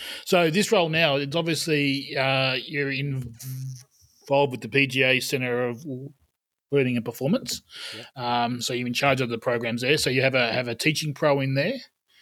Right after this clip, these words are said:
Speaker 2: Yep.
Speaker 1: um, that works, Kim, who I'm gonna get on the podcast at some stage as well, very, very soon. Gonna have a chat to him about his coaching.
Speaker 2: You should, yeah.
Speaker 1: Um, and there's some other programs in there. Can you talk me through some of those programs?
Speaker 2: Yeah, so th-,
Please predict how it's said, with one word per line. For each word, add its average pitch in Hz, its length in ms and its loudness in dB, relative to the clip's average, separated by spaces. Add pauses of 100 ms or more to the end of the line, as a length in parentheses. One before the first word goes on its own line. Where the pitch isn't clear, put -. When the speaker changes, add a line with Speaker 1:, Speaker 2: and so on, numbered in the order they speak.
(380)
Speaker 2:
Yep. 104 120 -16
Speaker 1:
um, 123 460 -4
that 117 140 -4
works, 139 320 2
Kim, 196 300 2
who 135 240 4
I'm 127 160 2
gonna 127 160 2
get 127 100 2
on 127 100 0
the 120 80 -2
podcast 131 520 2
at 123 60 -6
some 127 220 -2
stage 120 300 0
as 113 140 -2
well, 127 180 4
very, 123 520 0
very 127 200 4
soon. 180 340 0
Gonna 131 160 0
have 123 100 0
a 120 40 -4
chat 123 280 0
to 117 60 -10
him 143 140 -2
about 127 260 2
his 135 200 2
coaching. 147 460 -2 (320)
Speaker 2:
You 98 80 -4
should, 135 180 2
yeah. 135 200 6
Speaker 1:
Um, 135 260 2 (520)
and 147 220 2
there's 147 140 4
some 156 140 4
other 175 160 4
programs 135 500 2
in 123 140 2
there. 113 140 2
Can 110 140 -4
you 139 60 0
talk 170 220 0
me 156 80 2
through 139 180 0
some 139 160 0
of 123 80 4
those 127 160 2
programs? 123 560 0 (840)
Speaker 2:
Yeah, 151 240 6
so 147 380 4
th-, 110 200 -14